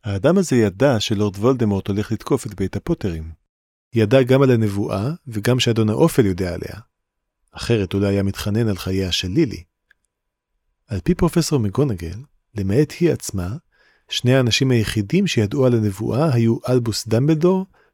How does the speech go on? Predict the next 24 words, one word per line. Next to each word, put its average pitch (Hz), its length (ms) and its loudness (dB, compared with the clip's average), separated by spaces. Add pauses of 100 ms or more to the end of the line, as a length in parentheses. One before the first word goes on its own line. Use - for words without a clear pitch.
(140)
וסוורוס 120 640 -2
סנייפ. - 240 -10 (1040)
סוורוס 131 520 -2
סנייפ, 92 280 -4 (600)
שאהב 113 480 2
את - 160 -2
לילי 117 300 4
לפני 110 440 0
שהייתה 101 380 0
לילי 98 240 0
פוטר, 120 460 -2 (600)
ושנא 98 680 -4
את 95 100 -8 (120)
ג'יימס. - 520 -10 (1080)
סוורוס, 95 600 -4
אם 123 100 -2
כך, - 440 -4 (320)
שמע 113 360 2
על 123 80 4
הנבואה, 107 440 0 (480)
וסיפר 123 440 0
עליה 95 260 0
לאדון 98 340 -2
האופל. 98 480 -6